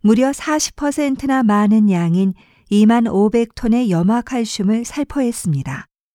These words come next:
문제는 자연을 훼손하는 염화칼슘을 대체할 만한 마땅한 제설제가 없다는 점입니다.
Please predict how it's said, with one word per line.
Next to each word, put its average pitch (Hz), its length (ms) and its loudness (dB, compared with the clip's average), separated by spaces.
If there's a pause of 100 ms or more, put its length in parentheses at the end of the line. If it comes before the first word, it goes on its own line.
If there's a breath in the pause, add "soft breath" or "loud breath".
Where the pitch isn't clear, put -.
(920)
문제는 214 720 4 (420 soft breath)
자연을 254 540 0
훼손하는 285 680 0
염화칼슘을 240 1040 0
대체할 202 680 -2
만한 180 400 0 (480 soft breath)
마땅한 190 680 0
제설제가 214 1000 -2
없다는 226 640 -2
점입니다. 202 640 -2